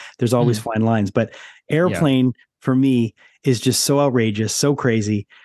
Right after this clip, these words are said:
Speaker 1: Um, it's
Speaker 2: Yeah.
Speaker 1: so much of its time. And, but the lines, you know, like, I can never meet someone whose name is Shirley and not say that to them. I can
Speaker 2: <laughs> Yeah.
Speaker 1: never, s-, you know, say, "I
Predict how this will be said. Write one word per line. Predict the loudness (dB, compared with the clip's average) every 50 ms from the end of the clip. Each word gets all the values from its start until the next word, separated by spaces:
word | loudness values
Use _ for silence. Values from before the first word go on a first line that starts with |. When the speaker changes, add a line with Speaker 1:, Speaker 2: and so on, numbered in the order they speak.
| -20 -6 -2
Speaker 1:
Um, | 0 2 2 0 0
it's | 0 0
Speaker 2:
Yeah. | 0 2
Speaker 1:
so | 2 2
much | 2 2 2 2
of | 2 0
its | 0 -2 -4 -6
time. | -2 0 2 2 2 2 0 0 -2 -6 -20 -20 _ -4
And, | -2 0
but | 0 2
the | 2 2
lines, | 2 2 2 2 2 2 2 2 0 -2 -4 -6 -4 -2
you | 0 2
know, | 2 2 2
like, | 0 0 -2 -2 -2 -2
I | -2 -2
can | 0 0 0 2 2
never | 2 2 2 2 2
meet | 2 2 0 0 -2
someone | -2 0 0 0 -2
whose | 0 -2 -2 -2 -4 -6 -2
name | 0 2 2 2
is | 0
Shirley | 0 0 0 0 2 2 0
and | 2 2
not | 0 0 0 -2
say | 0 0 0 2
that | 0 0 -4 -4
to | -6 -8
them. | -2 0 0 0
I | 0
can | 0 0 0
Speaker 2:
<laughs> | 0
Yeah. |
Speaker 1:
never, | 2 2 2 2 0 0 -2
s-, | -4 -18 -18 -12 -6 -4 -2 0
you | 0
know, | 2 0 0
say, | 0 0 0
"I | 2 0 -2